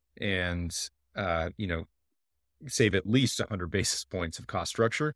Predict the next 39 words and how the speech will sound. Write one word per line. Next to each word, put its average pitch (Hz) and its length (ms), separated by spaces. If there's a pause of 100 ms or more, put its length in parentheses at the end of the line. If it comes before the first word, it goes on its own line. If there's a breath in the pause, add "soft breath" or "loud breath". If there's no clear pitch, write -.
(200)
seems 110 220
pretty, 90 320 (180)
pretty 98 160
likely. 82 460 (380)
Um, 90 400 (180)
and 120 240 (100)
I 135 80
know 139 240
that 127 120
she 120 160
said 101 420 (500)
that 92 380 (160)
third 113 300
party 92 440
and 87 260
lists 90 200
with 98 100
Opendoor 92 520
weren't 87 240
gonna 90 120
be 85 120
material 85 420
parts 85 360
of 95 60
this 98 340
estimation, 120 640 (760)
but 123 120
they 104 100
will 78 180
be, 71 280 (100)
right? 98 240
Like, 95 140
they 120 120
have - 280
to 98 100
be 82 380
for - 160
this 87 180
company. 110 440